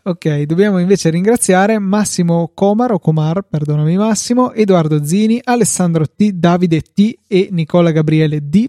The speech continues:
per il loro generoso supporto. Vi ricordiamo che potete fare lo stesso anche voi.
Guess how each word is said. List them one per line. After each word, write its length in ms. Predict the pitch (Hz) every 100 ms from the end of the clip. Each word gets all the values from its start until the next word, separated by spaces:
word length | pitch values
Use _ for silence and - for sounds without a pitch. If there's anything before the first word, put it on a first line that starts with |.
| -
per 140 | 180
il 100 | 180
loro 220 | 170 170
generoso 440 | 175 165 160 156 151
supporto. 640 | - 220 - 240 240 294 208
Vi 120 | 160
ricordiamo 480 | 151 156 147 143 135
che 100 | -
potete 280 | - 147
fare 220 | - 156 151
lo 80 |
stesso 320 | 147 160 - 151
anche 180 | 143
voi. 340 | 240 247 277